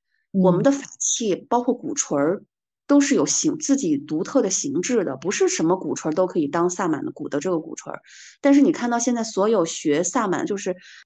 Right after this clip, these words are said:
Speaker 2: 现代城市萨满，他们在自然里面敲的，那全部都是乐器的鼓槌儿，那种东西有什么力量？在我看来就是没有什么力量。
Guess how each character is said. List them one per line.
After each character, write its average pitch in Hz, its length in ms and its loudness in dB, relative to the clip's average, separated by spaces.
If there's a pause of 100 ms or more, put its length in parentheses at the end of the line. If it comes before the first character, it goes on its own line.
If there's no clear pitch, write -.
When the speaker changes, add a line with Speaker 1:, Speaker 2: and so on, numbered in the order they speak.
(280)
Speaker 2:
现 262 180 4
代 240 100 4
城 180 180 2
市 220 100 0
萨 208 160 -2
满， 160 160 0
他 202 100 -4
们 196 140 0
在 160 120 -2
自 196 140 -2
然 185 140 2
里 180 60 0
面 160 140 2
敲 190 280 -2
的， 165 100 0
那 190 140 -2
全 180 260 -6
部 240 80 -4
都 240 120 2
是 233 100 -4
乐 247 180 4
器 - 200 -2
的 170 80 0
鼓 - 160 -14
槌 - 200 -12
儿， - 140 -12 (160)
那 277 120 6
种 226 140 4
东 226 120 0
西 220 120 -2
有 147 80 0
什 - 80 -4
么 151 60 -2
力 202 200 -2
量？ 151 200 0
在 190 120 -4
我 151 60 -2
看 170 200 -4
来 160 100 -2
就 165 100 -4
是 160 120 -2 (220)
没 160 80 0
有 170 120 0
什 160 100 -8
么 143 80 -4
力 - 180 -4
量。 - 160 -8